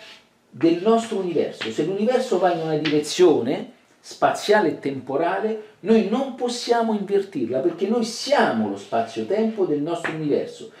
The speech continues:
e quindi non possiamo né tornare avanti né tornare indietro se non lo fa il nostro universo.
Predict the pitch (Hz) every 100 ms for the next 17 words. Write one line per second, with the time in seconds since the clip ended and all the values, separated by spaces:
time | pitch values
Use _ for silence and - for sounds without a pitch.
0 | - - - 214 170 202 247 254 277 -
1 | 226 190 202 220 - - - 247 233 170
2 | 147 139 180 254 285 - 214 220 208 202
3 | 196 208 170 160 160 185 185 190 - 202
4 | 180 160 - 156 143 - - -